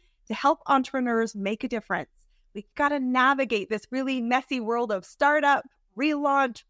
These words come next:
plot twists, and sometimes that word called pivot. Um, join me today. We're gonna be digging into a deep dive with our guest, who's gonna share with you her lessons learned, some insights, and help you to fast track your business.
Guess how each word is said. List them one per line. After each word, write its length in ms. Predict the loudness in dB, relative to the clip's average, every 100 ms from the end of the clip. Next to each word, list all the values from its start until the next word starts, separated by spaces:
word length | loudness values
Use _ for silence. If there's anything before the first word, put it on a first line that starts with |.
| _
plot 220 | 2 2 0
twists, 540 | 2 2 2 -6 -20 _ _ -4
and 160 | -2 0
sometimes 420 | -2 -2 -2 -2
that 200 | 0 -2 -4
word 300 | -4 -4 -4
called 340 | -6 -8 -8 _
pivot. 480 | -2 -2 -2 -12 -20 _ _ 0
Um, 240 | 0 2
join 220 | 0 2
me 100 | 2
today. 220 | 2 2
We're 100 | 4
gonna 140 | 2 0
be 100 | -2
digging 460 | -2 0 0 0
into 500 | 2 0 0 -2 -2 -2
a 320 | -2 -2 -4
deep 400 | -8 -4 -4 -2 0
dive 280 | 2 2
with 160 | 0 -2 0
our 120 | 0
guest, 480 | 2 2 0 -2 -20 _ _ -12
who's 120 | -4
gonna 200 | 0 0
share 260 | 0 -2
with 140 | -2 -6 _
you 160 | -6 -4
her 160 | 0
lessons 400 | 2 2 2 0
learned, 320 | 2 2 2 -2
some 160 | -6 0
insights, 600 | 2 2 4 4 4 -2
and 100 | -6
help 300 | -6 -4 -4
you 80 |
to 100 | -6 0
fast 340 | 2 2 0 -8
track 360 | -8 -8 -12 _
your 220 | -6 -2
business. 400 | 0 0 -2 -10